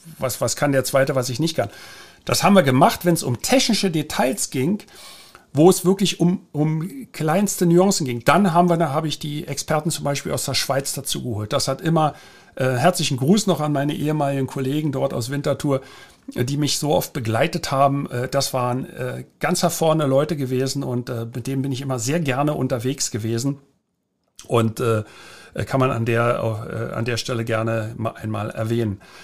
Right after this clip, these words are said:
Ähm, aber ansonsten bei solchen Sachen können Sie dann alleine hingehen. Das habe ich auch gemacht. Und dann, äh, kam irgendwann raus zum Schluss, dass da ein Bedienfehler vorlag. Das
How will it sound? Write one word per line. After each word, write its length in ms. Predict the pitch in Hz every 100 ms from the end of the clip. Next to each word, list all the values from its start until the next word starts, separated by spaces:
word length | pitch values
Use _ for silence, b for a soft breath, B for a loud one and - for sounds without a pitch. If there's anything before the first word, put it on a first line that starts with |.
| B -
Ähm, 260 | 117 110 -
aber 180 | 127
ansonsten 460 | 147 127 185 - 185
bei 140 | 139
solchen 340 | 131 147 156 151
Sachen 360 | 131 131 147 -
können 180 | - 139
Sie 120 | 135
dann 160 | 123 123
alleine 320 | 104 113 143
hingehen. 320 | 127 117 113
Das 160 | 110 -
habe 80 | 120
ich 100 | 117
auch 140 | 107
gemacht. 320 | 113 151 -
Und 120 | 131 127
dann, 300 | 127 139 -
äh, 160 | -
kam 240 | - 143 160
irgendwann 340 | 170 208 160
raus 280 | 120 147 -
zum 120 | 180
Schluss, 260 | - 151 -
dass 180 | 143 -
da 80 |
ein 220 | 143 175 170
Bedienfehler 580 | 175 262 269 214 156
vorlag. 400 | - 123 101 92
Das 240 | - 135